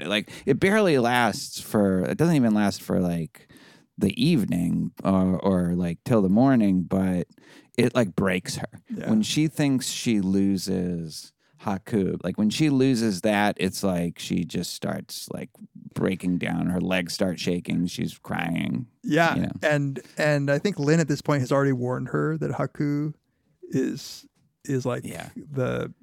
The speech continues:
Speaker 2: um,
Speaker 1: Don't trust him.
Speaker 2: Yeah, don't trust him. So she doesn't know. And
Speaker 1: He's an apprentice, uh, for,
Speaker 2: uh,
Speaker 1: uh,
Speaker 2: Yubaba.
Speaker 1: Yubaba. Yeah.
Speaker 2: And, um, and so of cour-, like, of course, she can't properly,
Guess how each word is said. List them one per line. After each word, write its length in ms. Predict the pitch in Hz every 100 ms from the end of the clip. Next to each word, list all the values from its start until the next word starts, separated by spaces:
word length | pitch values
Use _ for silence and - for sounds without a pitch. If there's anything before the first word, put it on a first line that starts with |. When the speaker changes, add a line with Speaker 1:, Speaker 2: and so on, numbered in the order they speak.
| -
Speaker 2:
um, 160 | 127 123
Speaker 1:
Don't 180 | - -
trust 240 | - -
him. 160 | - -
Speaker 2:
Yeah, 280 | 147 139 123 127 -
don't 200 | 135 131
trust 260 | - 123 -
him. 100 | 165
So 80 | 127
she 120 | 190
doesn't 280 | 208 147 131
know. 380 | 131 123 160 - _ _ _
And 420 | - 151 143 147 143
Speaker 1:
He's 80 |
an 120 | 104 92
apprentice, 640 | - 107 104 87 - - - -
uh, 180 | 90 90
for, 360 | - 85 -
Speaker 2:
uh, 60 | - 123 120 120
Speaker 1:
uh, 80 | 127
Speaker 2:
Yubaba. 340 | 123 120 -
Speaker 1:
Yubaba. 380 | - - - - - - -
Yeah. 80 | -
Speaker 2:
And, 500 | 160 151 151 143 131 - 226 _ _ -
um, 420 | 135 127 127 214 _ _
and 140 | 151 143
so 160 | 170
of 180 | 151 - -
cour-, 260 | - 175 -
like, 220 | 151 143
of 140 | 139 -
course, 560 | 180 175 135 - - -
she 360 | - - 175 175
can't 480 | - 190 165 - -
properly, 720 | - 151 160 156 147 139